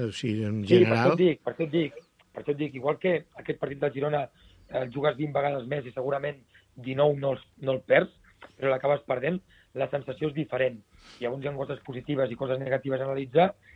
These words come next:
Speaker 2: i ahir passa el mateix, ahir perds el partit, però la sensació no és la mateixa que el dia del Girona i, per tant, s'ha, s'ha d'analitzar i, i veure per què ha pogut succeir això i, i corregir-ho ja a partir de demà perquè diumenge contra el Vilassar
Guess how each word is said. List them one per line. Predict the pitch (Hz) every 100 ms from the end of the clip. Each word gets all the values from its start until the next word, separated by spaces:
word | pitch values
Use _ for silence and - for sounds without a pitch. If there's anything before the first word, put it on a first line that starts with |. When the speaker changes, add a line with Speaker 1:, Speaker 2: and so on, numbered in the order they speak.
| -
Speaker 2:
i | 123
ahir | 120 123
passa | 131 147
el | 127
mateix, | 107 123
ahir | 113 117
perds | 117
el | 131
partit, | 127 113 135 - - - -
però | 120
la | 120
sensació | 120 117 113 - 127
no | 127
és |
la | 123
mateixa | 123 127 139
que | 120
el |
dia | 117 127 127
del |
Girona | 120 127 139 156 - _ _ -
i, | 117
per | 113
tant, | - 120 117
s'ha, | 123 117 - -
s'ha | 110
d'analitzar | 113 120 120 117 135 156 - _ _ _
i, | 175 165 -
i |
veure | 117 131 143
per | 131 -
què | 143
ha | 135 127
pogut | 127 127 -
succeir | 123 - 127 135 123
això | 123 131 - _ _ _
i, | 175 117 110 -
i | 113
corregir-ho | 120 110 104 120 123
ja | 120 127
a |
partir | 113 110 120
de | 123
demà | 123 123 156 - _ _ _ -
perquè | 110 117
diumenge | 110 113 113
contra | 113 117 123 120 113 110 113 117
el | 113
Vilassar | 113 - 123 127